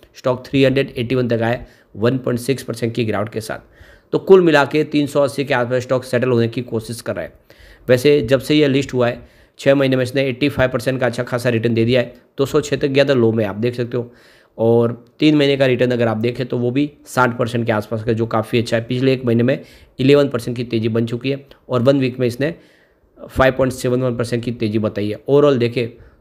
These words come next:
तो रिटर्न काफ़ी अच्छा दिया है। अब जो बड़ी अपडेट निकल के आ रही है, Jio फाइनेंशियल सर्विस को सर्टिफिकेट प्राप्त हुआ है। देख सकते हो कि शशिकला राव and कंपनी की तरफ से सेबी के रूल्स के तहत।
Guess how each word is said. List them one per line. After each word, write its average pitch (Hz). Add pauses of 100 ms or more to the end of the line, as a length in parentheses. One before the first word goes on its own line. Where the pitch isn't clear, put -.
तो 165
रिटर्न 127
काफ़ी 117
अच्छा 113
दिया 104
है। 85 (300)
अब 123
जो 139
बड़ी 139
अपडेट 131
निकल 113
के 110
आ 104
रही 104
है, 139 (840)
Jio 165
फाइनेंशियल 160
सर्विस 156
को 170
सर्टिफिकेट 160
प्राप्त 131
हुआ 131
है। 160 (340)
देख 139
सकते -
हो 135
कि 170 (460)
शशिकला 170
राव 143
and 143
कंपनी 123
की 127
तरफ 117
से 156
सेबी 135
के 127
रूल्स 120
के 123
तहत। 120